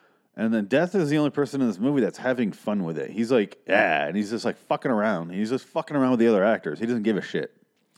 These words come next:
Whoever played him must have just had so much fun. Like, you get to be a dick to everybody. He's like, "Fuck yeah." You get to make fun of these people.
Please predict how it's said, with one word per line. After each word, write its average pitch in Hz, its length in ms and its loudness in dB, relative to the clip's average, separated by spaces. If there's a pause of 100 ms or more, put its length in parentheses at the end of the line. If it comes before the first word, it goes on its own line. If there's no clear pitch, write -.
Whoever 165 260 2
played 139 240 2
him 147 280 0 (420)
must 131 220 0
have 131 80 -4
just 127 100 0
had 107 160 -2
so 123 140 -2
much 104 120 -4
fun. 80 380 -6
Like, 95 380 -8
you 117 120 -4
get 143 120 -2
to 127 80 -8
be 123 100 2
a 90 60 0
dick - 300 -4
to 92 40 -4
everybody. 78 400 -6
He's 78 120 -12
like, 71 120 -12
"Fuck - 320 -14
yeah." 82 360 -6 (440)
You 120 60 -4
get 107 60 -4
to 101 40 -6
make 98 140 -4
fun 101 140 -6
of - 20 -4
these 85 120 -10
people. 82 320 -12